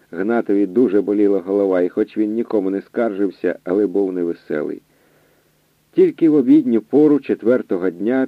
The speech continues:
після дуже важкого походу запорожці вийшли з плавні на берег річки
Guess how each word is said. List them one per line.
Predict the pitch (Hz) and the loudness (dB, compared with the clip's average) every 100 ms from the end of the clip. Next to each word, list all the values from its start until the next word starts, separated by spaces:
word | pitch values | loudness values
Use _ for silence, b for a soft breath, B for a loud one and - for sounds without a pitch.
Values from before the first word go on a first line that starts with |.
| - | -4
після | 113 - 104 98 | -6 -2 0 0
дуже | 87 139 113 | 2 0 0
важкого | 98 95 - 117 101 92 | 0 0 -4 -4 -2 -2
походу | 95 - - 151 139 139 - _ _ _ - | -4 -8 -2 0 0 -2 -4 _ _ _ -12
запорожці | 87 117 120 151 147 - 113 | -4 -4 0 0 0 -2 -2
вийшли | 127 139 - 110 | 0 0 -2 -4
з | - - | -4 -4
плавні | 113 123 123 113 | -2 0 -2 -2
на | 95 | 0
берег | 104 110 87 | 0 0 -2
річки | 98 104 - 104 104 | -4 -6 -6 -4 -4